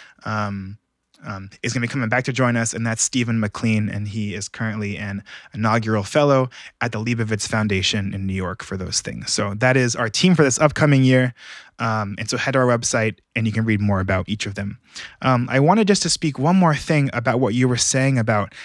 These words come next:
how we can take something that's kind of pre-existing and then kind of, you know,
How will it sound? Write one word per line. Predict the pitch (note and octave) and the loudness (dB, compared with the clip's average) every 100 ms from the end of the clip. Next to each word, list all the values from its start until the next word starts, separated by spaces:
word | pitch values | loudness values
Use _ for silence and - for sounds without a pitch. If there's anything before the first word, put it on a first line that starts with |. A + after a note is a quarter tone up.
| - | -12
how | - C3 | -2 2
we | B2+ | 4
can | - | 2
take | A2+ - E3 - | 4 4 2 0
something | D#3+ C#3+ C3 B2 | 0 0 0 -2
that's | G#2 | -4
kind | - G2+ | -6 -8
of | G2 | -8
pre-existing | - - C3 A#2 G#2+ A#2 - A2+ G#2 | -6 0 2 2 0 0 0 0 0
and | G#2 | 0
then | A2 | -2
kind | A2+ A2 | -2 -2
of, | G2+ G#2+ | -2 0
you | G2+ | -2
know, | F#2 | -2